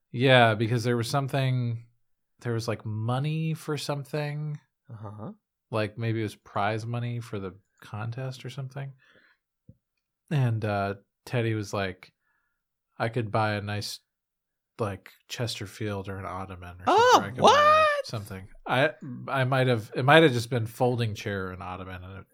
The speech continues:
Speaker 1: sounded like a
Speaker 2: Well, also,
Speaker 1: line, but
Speaker 2: your mind might have filled that in because we just did a Chats Nights where
Speaker 1: we
Speaker 2: we
Speaker 1: just
Speaker 2: talked
Speaker 1: did
Speaker 2: about
Speaker 1: the
Speaker 2: it.
Speaker 1: Chats Nights, yeah.
Speaker 2: Mm-hmm.
Speaker 1: Which you can check out on our Patreon, patreon dot com slash chatspod.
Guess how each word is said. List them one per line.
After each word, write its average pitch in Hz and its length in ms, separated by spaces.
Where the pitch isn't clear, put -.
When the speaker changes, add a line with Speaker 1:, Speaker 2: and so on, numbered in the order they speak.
Speaker 1:
sounded 101 420
like 107 200
a 117 160
Speaker 2:
Well, 151 140
also, 156 380
Speaker 1:
line, 123 80
but 90 140
Speaker 2:
your 139 100
mind 139 400
might 127 180
have 123 80
filled 123 200
that 113 120
in 110 100
because 104 220
we 113 80
just - 200
did 104 100
a 98 40
Chats 101 300
Nights 104 300
where 113 80
Speaker 1:
we 117 80
Speaker 2:
we 101 40
Speaker 1:
just 101 140
Speaker 2:
talked 104 120
Speaker 1:
did 92 80
Speaker 2:
about 92 100
Speaker 1:
the 87 120
Speaker 2:
it. - 160
Speaker 1:
Chats - 340
Nights, 80 360
yeah. 76 160
Speaker 2:
Mm-hmm. 110 300
Speaker 1:
Which 107 120
you 107 60
can 98 100
check 92 180
out 87 100
on 87 120
our 87 100
Patreon, 85 380
patreon 90 320
dot 92 160
com 95 160
slash 101 260
chatspod. 113 440